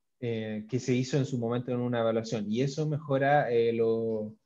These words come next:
considerable. En, en algunos casos considera, eh, ha mejorado considerablemente los puntajes,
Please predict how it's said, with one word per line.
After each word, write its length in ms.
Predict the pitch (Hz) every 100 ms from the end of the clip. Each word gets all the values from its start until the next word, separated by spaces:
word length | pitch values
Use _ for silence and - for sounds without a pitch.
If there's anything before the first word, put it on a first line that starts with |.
| _ _
considerable. 540 | 117 120 113 120 131 147
En, 220 | 156 156
en 80 | 147
algunos 280 | 143 190 190
casos 240 | 208 208
considera, 560 | 165 147 139 151 160 135
eh, 140 | 127
ha 120 | 120 131
mejorado 320 | 131 135 139
considerablemente 720 | 127 113 104 117 143 156 156
los 140 | 151 147
puntajes, 480 | 123 156 147 -